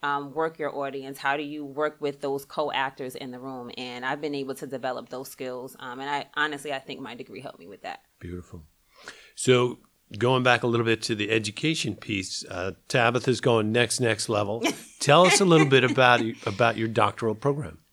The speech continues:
Speaker 1: Oh, my goodness. Um, if you would have told me even
Speaker 2: <laughs>
Speaker 1: five years ago that I would be enrolled in a P H D program, I would laugh. <laughs> I barely wanted to get my master's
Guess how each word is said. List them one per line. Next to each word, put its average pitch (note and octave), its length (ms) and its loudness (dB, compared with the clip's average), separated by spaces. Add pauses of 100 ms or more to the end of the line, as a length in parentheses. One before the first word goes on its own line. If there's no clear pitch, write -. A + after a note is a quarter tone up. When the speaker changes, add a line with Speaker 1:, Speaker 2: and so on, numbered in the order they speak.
Speaker 1:
Oh, D4+ 260 -8
my C#4 220 -8
goodness. A#3 480 -12 (160)
Um, F#3 500 -8 (300)
if D#3 220 -12
you F3 120 -14
would G3+ 120 -6
have A#3+ 160 -10
told B3 420 -4
me D#3 460 -2 (200)
even C#3+ 260 4
Speaker 2:
<laughs> - 120 0
Speaker 1:
five E3+ 320 6
years G#3 260 4
ago D3+ 280 0
that C#3+ 140 -2
I C#3 120 2
would D#3+ 160 -6
be D#3+ 140 -10
enrolled D3 400 -4
in D3 80 -6
a C#3+ 80 -6
P D3 320 -6
H E3 120 -10
D C#3 140 -10
program, F#3+ 500 -6
I D3 140 -4
would E3 180 -8
laugh. D3+ 400 -8
<laughs> - 1600 4
I G3 140 2
barely F#3+ 420 4
wanted F#3 260 0
to F3+ 80 -6
get E3+ 160 -2
my D3+ 160 0
master's C#3+ 720 -2